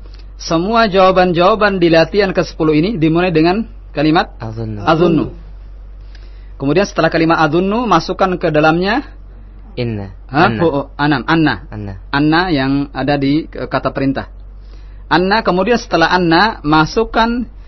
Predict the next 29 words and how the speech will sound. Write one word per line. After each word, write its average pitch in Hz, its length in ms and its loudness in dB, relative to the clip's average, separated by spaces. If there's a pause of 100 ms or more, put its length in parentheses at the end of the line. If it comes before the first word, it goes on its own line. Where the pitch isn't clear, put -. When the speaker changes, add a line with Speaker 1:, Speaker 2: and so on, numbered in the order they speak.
(280)
Speaker 1:
jumlah 208 400 2
ismiyah 214 520 0 (400)
yang 165 200 2
ada 185 120 6
pada 180 200 4
soal. 160 320 0 (240)
Masukkan 156 400 -2
jumlah 165 240 2
ismiyah 180 240 0
yang 165 80 4
ada 160 80 0
pada 156 160 4 (320)
Speaker 2:
Soal. - 240 -12
Speaker 1:
soal. 113 240 -4
Huwa 190 400 6
maridun 190 560 4
dimasukkan 180 560 0
ke 202 320 2
anna. 165 400 0 (1300)
Atau 143 240 0
anna 185 320 4
dimasukkan 185 480 2
ke 185 140 4 (340)
huwa 165 400 4
Speaker 2:
Maridun. 110 560 -8
Speaker 1:
maridun. 135 400 0
Lihat 185 160 4
perubahannya. 170 720 2 (220)
Annahu, 160 880 2